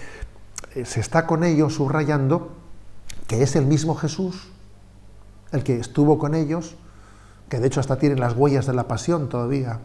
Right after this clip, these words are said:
¿eh?, en su cuerpo, para que no puedan dudar de que es el mismo Jesucristo,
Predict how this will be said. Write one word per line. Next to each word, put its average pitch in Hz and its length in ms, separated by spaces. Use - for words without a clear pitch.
¿eh?, 135 60
en 147 120
su 123 160
cuerpo, 143 480
para 107 180
que 120 80
no 127 120
puedan 127 440
dudar 131 480
de 135 100
que 135 80
es 113 80
el 131 120
mismo 131 280
Jesucristo, 135 680